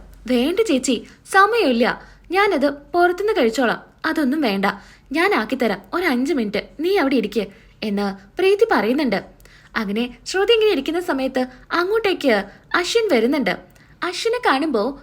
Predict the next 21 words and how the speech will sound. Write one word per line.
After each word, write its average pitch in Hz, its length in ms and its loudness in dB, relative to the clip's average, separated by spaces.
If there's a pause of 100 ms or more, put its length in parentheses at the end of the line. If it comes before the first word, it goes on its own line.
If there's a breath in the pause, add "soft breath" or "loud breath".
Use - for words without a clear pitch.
ശ്രുതി 480 380 6
ഇങ്ങനെ 359 240 -2
നോക്കാണ്. 247 560 0 (380 loud breath)
"എന്താ 226 280 -4
നീ 349 180 0
എന്നെ 359 100 0
ഇങ്ങനെ 320 200 -2
നോക്കുന്നേ?" 302 360 -4 (460 loud breath)
"അല്ല, 233 320 -2 (280)
ഞാനൊന്ന് 214 460 -2
നോക്കിയതാ." 285 540 0 (360 loud breath)
ശ്രുതി 226 280 0
നോക്കുന്നത് 320 540 2 (340)
തലേ 440 340 6
ദിവസം 320 440 0 (260)
രാത്രി 277 520 0 (260 loud breath)
അശ്വിന്റെ 453 420 0
ഡയറി 294 340 2
വായിച്ചിരുന്നു. 233 640 0 (280 loud breath)
അതില് 214 380 0 (300)
അശ്വിന്റെ 226 480 -2